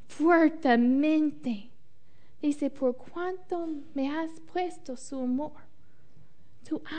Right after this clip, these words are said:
amas al Señor. Es un lugar de liberación.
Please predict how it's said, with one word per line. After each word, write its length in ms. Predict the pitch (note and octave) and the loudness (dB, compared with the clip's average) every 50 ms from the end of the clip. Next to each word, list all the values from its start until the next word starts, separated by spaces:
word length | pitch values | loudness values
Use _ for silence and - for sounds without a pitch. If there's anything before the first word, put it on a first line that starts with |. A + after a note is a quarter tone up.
| E4+ | -4
amas 300 | F4+ F4+ E4+ D#4 D4 - | -2 0 0 -2 -2 -2
al 100 | A#3+ A3+ | -4 -6
Señor. 420 | A3 - - A#3 A3 G#3 G#3 G3+ - - - - - - - - - - - - | -6 -6 -6 -6 -6 -6 -6 -8 -10 -10 -10 -10 -10 -10 -10 -10 -10 -10 -6 0
Es 260 | - D#4+ D#4+ D#4+ - | 2 4 4 4 2
un 140 | D4+ C#4+ C4+ | 2 2 4
lugar 540 | C4 C4 B3+ A#3 C4+ C4 C#4 C#4+ D4 D#4 D#4 D#4 - - - - - - - - - | 4 4 2 0 0 -2 -2 -4 -6 -6 -8 -8 -10 -10 -10 -10 -10 -10 -10 -6 2
de 160 | - B3+ A#3+ A#3 | 4 4 4 6
liberación. 960 | A#3 A#3 A3 A3 A3+ A3 A3+ A3 - - - - - - C#4 C#4 D4 D4+ | 4 2 2 2 0 -2 -2 -4 -4 -8 -8 -8 -8 -8 -8 -8 -10 -10